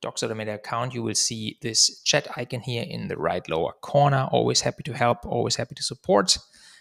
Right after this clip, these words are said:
For now, I wish you all the best and happy automating.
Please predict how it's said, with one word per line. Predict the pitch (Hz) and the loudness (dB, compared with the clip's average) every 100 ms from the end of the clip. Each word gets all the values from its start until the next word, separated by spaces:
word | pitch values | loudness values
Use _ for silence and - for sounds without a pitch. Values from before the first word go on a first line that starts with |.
| _ | _
For | - 110 | -8 -6
now, | 107 110 120 127 - - | -2 0 0 -2 -6 -16
I | 123 | -10
wish | 113 - | -2 -2
you | 117 107 113 - | -2 -6 -8 -8
all | 110 | -8
the | 127 | -2
best | 120 - - - | 2 2 0 -6
and | 98 165 | -4 -4
happy | - - - 101 | -6 -8 -4 2
automating. | 107 110 104 95 95 | 2 2 -2 -2 -4